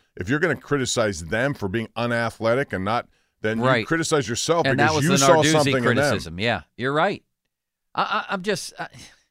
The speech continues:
Speaker 2: when you're a coach like that, you're, you're sort of in the battle with these kids.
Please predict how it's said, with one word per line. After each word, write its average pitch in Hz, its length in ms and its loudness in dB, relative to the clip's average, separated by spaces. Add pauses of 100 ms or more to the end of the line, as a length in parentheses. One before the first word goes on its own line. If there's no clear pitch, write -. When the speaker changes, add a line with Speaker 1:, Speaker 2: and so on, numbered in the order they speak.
(500)
Speaker 2:
when 180 160 0
you're 175 160 2
a 156 60 -2
coach - 420 -2
like 135 240 -2
that, 127 340 -2
you're, 135 300 -2
you're 139 180 -6
sort 175 300 -6
of 113 180 -6
in 170 240 -6
the 160 80 -6
battle 123 560 -2
with 113 220 -8
these 113 240 -8
kids. 143 720 -8